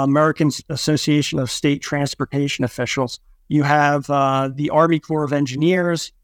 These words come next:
You have, um, N T P P. You have all these different acronyms floating around. But let's just take one, for example. So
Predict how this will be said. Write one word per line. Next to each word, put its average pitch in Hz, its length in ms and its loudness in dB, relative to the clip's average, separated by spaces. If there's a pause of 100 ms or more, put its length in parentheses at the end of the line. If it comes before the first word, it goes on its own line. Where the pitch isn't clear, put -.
(240)
You 147 220 0
have, 139 580 -2
um, 131 580 -2 (220)
N 160 180 4
T 170 200 0
P 160 320 -2
P. 160 320 2
You 165 100 4
have 151 100 2
all 220 140 4
these 220 180 0
different 180 340 0
acronyms 143 560 -4
floating 143 380 0
around. 135 380 -2 (260)
But 190 120 2
let's 240 180 2
just 208 160 0
take 180 240 0
one, 123 240 -6
for 135 160 -6
example. 127 500 -8 (220)
So 180 520 2